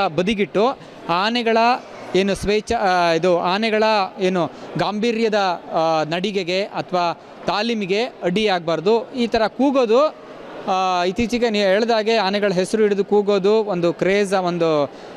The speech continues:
ಕ್ರೇಜ್ ಆಗಿ ಮಾರ್ಪಟ್ಟಿದೆ. ಅದು ಎಷ್ಟು ಬೇಕು ಅಷ್ಟಲ್ಲಿದ್ರೆ ಒಳ್ಳೆಯದು. ಏಕಕಾಲಕ್ಕೆ ನೂರಾರು ಜನ ಕೂಗೋದ್ರಿಂದ ಆನೆಗಳು ವಿಚಲಿತವಾಗುವ ಸಾಧ್ಯತೆ ಕೂಡ ಇರುತ್ತೆ. ಆ, ಇನ್ನೊಂದು ಪ್ರಮುಖವಾದ ಅಂಶ, ನೀವು ಬೇರೆ ರಾಜ್ಯಗಳು, ಕೇರಳ ಆಗ್ಬೋದು, ಬೇರೆ ಬೇರೆ ರಾಜ್ಯಗಳಲ್ಲಿ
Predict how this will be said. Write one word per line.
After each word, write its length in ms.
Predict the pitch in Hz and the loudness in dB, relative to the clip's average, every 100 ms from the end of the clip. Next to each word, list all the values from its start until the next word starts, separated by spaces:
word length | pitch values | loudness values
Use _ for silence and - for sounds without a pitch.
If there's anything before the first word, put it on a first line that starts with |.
| - | -4
ಕ್ರೇಜ್ 240 | 190 208 | -2 0
ಆಗಿ 320 | 196 196 208 190 | 0 0 0 2
ಮಾರ್ಪಟ್ಟಿದೆ. 720 | 175 185 196 170 170 277 - - - - | 0 -2 -2 -2 0 0 -4 -16 -16 -6
ಅದು 280 | 180 220 262 | -4 -2 0
ಎಷ್ಟು 300 | 170 165 - | -2 -4 -2
ಬೇಕು 220 | 233 202 | -2 -2
ಅಷ್ಟಲ್ಲಿದ್ರೆ 440 | 165 196 196 196 214 | -2 0 0 2 2
ಒಳ್ಳೆಯದು. 540 | 170 180 165 220 226 - - - - - - | 2 2 2 0 -2 -12 -18 -16 -12 -4 0
ಏಕಕಾಲಕ್ಕೆ 640 | 196 214 262 247 247 247 247 | 2 2 0 0 0 0 0
ನೂರಾರು 340 | 214 226 233 | 2 2 2
ಜನ 180 | 214 226 | 0 -2
ಕೂಗೋದ್ರಿಂದ 520 | 214 220 214 196 202 170 208 - - | 0 0 2 0 0 0 0 -4 -6
ಆನೆಗಳು 340 | 180 202 208 | -4 0 2
ವಿಚಲಿತವಾಗುವ 720 | 180 170 208 196 190 175 170 165 | 2 0 -2 0 0 0 0 0
ಸಾಧ್ಯತೆ 440 | 180 190 196 196 | 0 0 0 -2
ಕೂಡ 160 | 190 180 180 | 0 -2 0
ಇರುತ್ತೆ. 460 | 170 175 190 269 269 - - - - - - 180 | 0 0 0 -2 -4 -18 -20 -20 -18 -16 -6 -2
ಆ, 80 | |
ಇನ್ನೊಂದು 440 | 160 175 220 247 247 | 2 4 4 2 0
ಪ್ರಮುಖವಾದ 520 | 196 208 202 233 220 | 0 0 2 0 0
ಅಂಶ, 220 | 208 202 220 | -2 -2 -2
ನೀವು 180 | 214 202 | 0 0
ಬೇರೆ 280 | 185 214 214 | 2 2 2
ರಾಜ್ಯಗಳು, 500 | 196 185 190 185 170 | 0 0 0 -2 0
ಕೇರಳ 300 | 202 202 208 | -2 0 0
ಆಗ್ಬೋದು, 380 | 196 185 202 | -2 -2 -2
ಬೇರೆ 200 | 190 196 | 0 0
ಬೇರೆ 180 | 196 202 | 0 0
ರಾಜ್ಯಗಳಲ್ಲಿ 760 | 175 175 190 196 185 170 214 | 0 0 0 2 2 0 -2